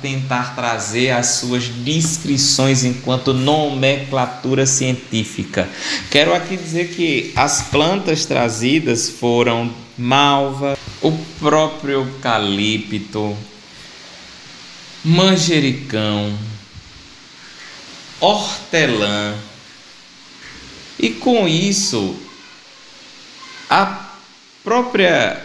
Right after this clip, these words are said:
horta de plantas medicinais requeria cuidados. E, gentilmente, entre a equipe, nós construímos um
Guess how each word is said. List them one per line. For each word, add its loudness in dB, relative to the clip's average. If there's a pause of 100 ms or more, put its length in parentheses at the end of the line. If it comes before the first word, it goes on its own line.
horta -2
de -4
plantas -4
medicinais 0 (1120)
requeria 4
cuidados. 0 (640)
E, 2
gentilmente, 4 (460)
entre 4
a 6
equipe, -2
nós -2
construímos 2
um 0